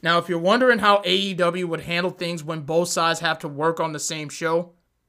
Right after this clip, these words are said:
that appears to be the solution for now.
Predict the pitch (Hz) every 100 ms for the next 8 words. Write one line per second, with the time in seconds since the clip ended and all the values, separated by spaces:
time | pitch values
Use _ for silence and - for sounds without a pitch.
0 | _ _ _ - 151 185 196 196 190 190
1 | 185 196 196 202 233 277 - - - _
2 | 190 208 190 117